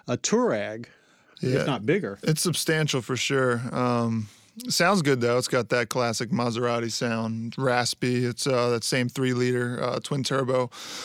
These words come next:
Speaker 2: Really a lot of power. Uh, it's fun to hit the gas, and it actually handles pretty well, too. I, um, had a chance to drive it,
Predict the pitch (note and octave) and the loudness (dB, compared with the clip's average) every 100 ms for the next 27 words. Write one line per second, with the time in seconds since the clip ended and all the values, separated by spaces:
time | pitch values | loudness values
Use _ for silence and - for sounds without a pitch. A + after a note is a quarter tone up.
0 | - - - - F3 G3 D#3 D3+ D3 - | -14 -16 -6 4 8 8 8 6 4 4
1 | C3+ C3+ C#3 C#3 C3+ B2 - D3 C3+ C3 | 6 8 6 4 2 0 0 0 2 2
2 | C3 C3+ A#2+ B2 B2+ B2+ - D#3+ G#3 G3+ | -2 -2 4 6 6 2 0 2 4 4
3 | G#3+ A3+ G3+ D3 D3+ E3+ D#3+ C#3+ E3+ D3 | 2 2 2 2 2 2 2 0 0 2
4 | C3+ B2 A#2 B2+ A#2+ A#2+ B2 B2+ G3 - | 2 2 0 0 2 2 2 0 -4 -8
5 | - B2+ A#2 A#2 A#2 - - A#3+ C4+ - | -4 -2 -2 -4 -6 -10 -16 -16 -10 -10
6 | - D3 B2+ D3 C3 C3 B2 B2 B2 A#2+ | -4 -2 0 0 -2 -2 0 0 0 -2